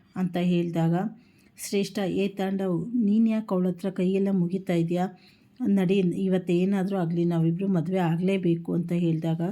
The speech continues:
ತಾಂಡವ್, "ನೀನು ಸುಮ್ಮನಿರು ಶ್ರೇಷ್ಠ" ಅಂತ ಹೇಳಿ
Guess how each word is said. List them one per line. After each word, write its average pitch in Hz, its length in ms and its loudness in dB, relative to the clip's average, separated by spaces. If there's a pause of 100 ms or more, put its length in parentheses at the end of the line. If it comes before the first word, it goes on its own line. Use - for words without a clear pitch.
(360)
ತಾಂಡವ್, 185 540 -2
"ನೀನು 185 240 2
ಸುಮ್ಮನಿರು 220 400 4
ಶ್ರೇಷ್ಠ" 180 460 -4 (440)
ಅಂತ 190 240 -2
ಹೇಳಿ 185 360 2